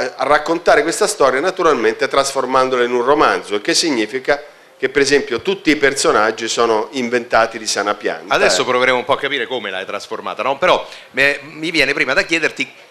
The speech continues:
Speaker 2: come mai una storia così forte, perché effettivamente è una vicenda, eh, bizzarra. Noi sappiamo di altre piattaforme che erano state create, eh, a largo delle coste inglesi per le prime radio pirata, no? Le radio private, le radio, le radio libere,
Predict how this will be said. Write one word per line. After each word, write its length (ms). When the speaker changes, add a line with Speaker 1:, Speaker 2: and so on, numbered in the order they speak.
Speaker 2:
come 300
mai 220
una 140
storia 260
così 220
forte, 520
perché 220
effettivamente 1000
è 20
una 180
vicenda, 500
eh, 220
bizzarra. 640
Noi 100
sappiamo 380
di 80
altre 220
piattaforme 600
che 60
erano 180
state 240
create, 460
eh, 60
a 100
largo 280
delle 160
coste 260
inglesi 440
per 320
le 140
prime 400
radio 460
pirata, 560
no? 240
Le 120
radio 200
private, 380
le 80
radio, 300
le 140
radio 240
libere, 440